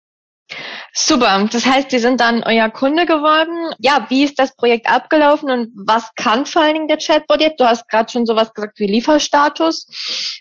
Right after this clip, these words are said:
Und wird's genutzt? Was sind die Mehrwerte?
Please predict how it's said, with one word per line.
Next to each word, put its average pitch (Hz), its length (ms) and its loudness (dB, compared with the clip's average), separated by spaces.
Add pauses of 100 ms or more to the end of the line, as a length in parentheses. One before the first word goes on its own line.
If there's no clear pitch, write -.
(120)
Und 247 380 2
wird's 233 340 -2
genutzt? 269 440 0
Was 233 180 -2
sind 247 200 0
die 233 60 0
Mehrwerte? 220 720 0